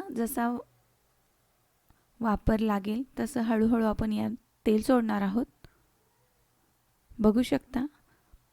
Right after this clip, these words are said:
मिरच्या आपल्या छान परतायला लागल्या आहेत. अगदी मंद गॅसवर हे आपण परतून घेणार आहोत. मिरच्या परतून झाल्या की याला पाण्याचा शिडकाव द्यायचा आहे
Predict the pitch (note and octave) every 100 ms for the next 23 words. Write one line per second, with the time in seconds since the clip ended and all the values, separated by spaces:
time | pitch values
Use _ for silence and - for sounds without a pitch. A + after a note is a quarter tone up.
0 | _ _ _ _ - A3 G3+ - A#3 A3
1 | A3 G#3+ A#3 A#3 - A3+ G3+ G#3 G#3 A3
2 | G#3 F#3 G#3 G#3 A#3+ C4+ - _ _ _
3 | _ _ _ _ _ _ _ _ _ _
4 | _ _ _ _ _ _ _ _ _ _
5 | _ _ _ _ _ _ _ _ _ _
6 | - F#3+ G#3 C4 B3 A#3 B3+ A#3+ A#3 C4+
7 | B3 B3 B3 G3+ A3+ C4 _ _ _ _
8 | _ - A3+ - A3+ A#3 A#3 A3 G#3+ G#3+
9 | D4 - - _ _ _ _ _ _ _
10 | _ _ _ _ - A3+ A3 B3+ A#3 A3+
11 | A#3+ A#3 B3+ C4+ A3+ A#3 - A#3+ A3+ A3+
12 | A#3 G#3+ G3+ G3+ A#3+ - A#3 G#3 A3+ A#3+
13 | A3+ G3+ G#3+ G#3 A#3